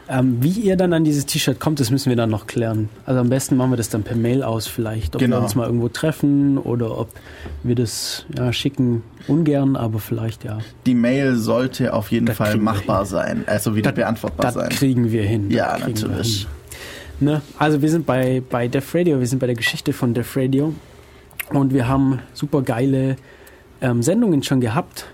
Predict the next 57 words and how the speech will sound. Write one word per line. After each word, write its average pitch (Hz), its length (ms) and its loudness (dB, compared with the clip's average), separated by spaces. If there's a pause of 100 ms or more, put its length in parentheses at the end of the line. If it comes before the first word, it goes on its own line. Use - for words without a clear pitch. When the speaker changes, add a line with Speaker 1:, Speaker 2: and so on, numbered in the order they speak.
(140)
Speaker 1:
Ich, 135 160 0
ich - 120 -4
find 180 180 0
hier, 139 160 0
ich 123 100 -4
weiß 165 140 2
nicht, 139 100 2
wenn 131 80 2
ich 127 100 -2
das 139 120 -2
hier 139 120 2
so 131 100 2
lese, 156 240 0 (220)
ich 135 120 -2
hab, 214 120 0 (580)
ich - 200 -4
hör 175 80 2
viel 180 200 0
zu 139 220 0
wenig 135 360 2
alte 131 220 -2
Sendungen, 117 400 0
muss 113 180 -4
ich 117 100 -4
sagen. 117 280 -2
Speaker 2:
Ja, 117 240 2
ich 107 140 -4
auch. 104 200 0
Speaker 1:
Ich 110 80 0
Speaker 2:
Ich - 40 0
Speaker 1:
hab 190 80 2
Speaker 2:
komm 139 120 2
Speaker 1:
mal, - 80 4
Speaker 2:
gar 180 80 2
nicht 107 160 -6
dazu, 113 80 0
Speaker 1:
bevor 143 320 2
Speaker 2:
wirklich. 175 220 0
Speaker 1:
ich - 60 -4
selber 160 540 2
hier 143 300 2
angefangen 147 460 2
hab, 120 120 -2
Def 123 220 -4
Radio 165 220 2
zu - 140 0
machen, 139 240 0
hab 151 80 2
ich 170 140 0
mal 131 200 0
einige 151 400 2
gehört 131 460 0
und 120 120 0
ich 123 120 -4
fand 127 180 -2
die - 120 -6
immer 127 240 2